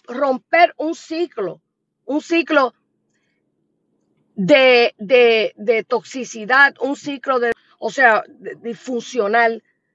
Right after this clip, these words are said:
Si tú tienes una familia disfuncional, pues mira, ¿cómo podemos arreglar esto?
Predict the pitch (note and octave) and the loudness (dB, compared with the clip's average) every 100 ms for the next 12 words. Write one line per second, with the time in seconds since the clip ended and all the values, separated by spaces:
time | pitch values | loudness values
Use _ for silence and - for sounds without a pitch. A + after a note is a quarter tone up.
0 | _ - B3 C4+ D4+ D4+ E4+ E4 E4 E4 | _ -14 -12 -4 0 4 4 4 4 4
1 | D4+ D#4+ D#4+ E4 E4 E4 C#4+ D#4+ E4+ F4 | 2 2 2 0 -6 -8 -2 2 4 4
2 | C4+ B3 G#3 C4+ E4+ A#3 A3+ B3+ D4 D4 | 0 -10 -6 -2 -2 -2 -8 -4 -2 -2
3 | D#4 D4+ D4 D4+ C#4 C#4 B3 C#4+ _ C4 | -2 -6 -8 -8 -8 -6 -6 -8 _ -10
4 | E3+ | -10